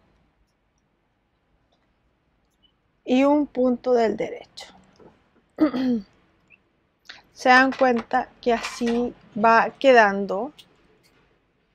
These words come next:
con doce vueltas de altura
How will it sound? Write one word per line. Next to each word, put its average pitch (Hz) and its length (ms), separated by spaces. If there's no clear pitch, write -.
con 247 240
doce 262 340
vueltas 247 560
de 240 100
altura 247 680